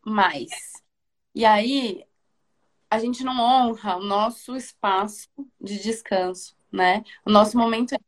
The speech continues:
descanso. Então, eu lembro que é algo que a Lu fala muito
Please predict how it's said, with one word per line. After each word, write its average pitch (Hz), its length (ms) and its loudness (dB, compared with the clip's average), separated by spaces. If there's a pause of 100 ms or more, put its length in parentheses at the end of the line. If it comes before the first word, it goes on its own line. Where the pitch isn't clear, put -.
(380)
descanso. 170 240 -10 (520)
Então, 214 580 4
eu 208 120 2
lembro 233 260 -4
que 254 80 0
é - 20 4
algo 220 220 4
que 240 140 -8
a 220 60 0
Lu 247 200 -4
fala 269 340 0
muito 208 220 -6